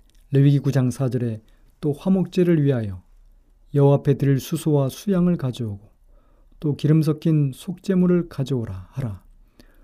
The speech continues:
"오늘 여호와께서 너에게 나타나실 것임이라" 하매 모세가 이르되, "이는 여호와께서 너에게 하라고 명령하신 것이니 여호와의 영광이 너에게 나타나리라."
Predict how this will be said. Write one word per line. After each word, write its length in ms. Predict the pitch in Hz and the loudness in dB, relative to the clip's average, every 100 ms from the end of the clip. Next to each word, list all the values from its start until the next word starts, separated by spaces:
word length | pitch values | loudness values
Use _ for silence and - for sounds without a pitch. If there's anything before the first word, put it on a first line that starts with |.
| _ _ | _ _
"오늘 280 | 151 175 175 | 4 6 8
여호와께서 460 | 170 170 - 156 160 | 8 6 4 0 4
너에게 240 | 156 156 | 4 4
나타나실 540 | 147 143 147 143 147 | 2 2 0 0 -2
것임이라" 420 | 143 131 139 127 113 | -4 -2 -4 -4 -4
하매 320 | 131 107 98 _ _ _ _ _ _ _ _ - | -4 -6 -8 _ _ _ _ _ _ _ _ -10
모세가 440 | 135 135 139 151 151 | -2 0 2 4 4
이르되, 320 | 143 143 139 | 4 4 4
"이는 320 | 139 151 139 | 4 4 4
여호와께서 480 | 139 156 151 147 156 | 6 4 4 -2 0
너에게 500 | 139 147 147 147 127 - _ _ _ | 4 4 4 2 0 -12 _ _ _
하라고 360 | _ 175 175 185 | _ -2 2 4
명령하신 640 | 160 156 175 180 170 180 | 4 6 6 4 2 0
것이니 440 | 165 143 127 104 117 | 0 -2 -4 -4 -4
여호와의 420 | 131 135 147 147 | 0 2 4 4
영광이 380 | 151 156 170 180 | 2 2 2 4
너에게 320 | 170 175 180 | 4 2 0
나타나리라." 640 | 175 147 135 110 98 _ | -2 -4 -8 -10 -12 _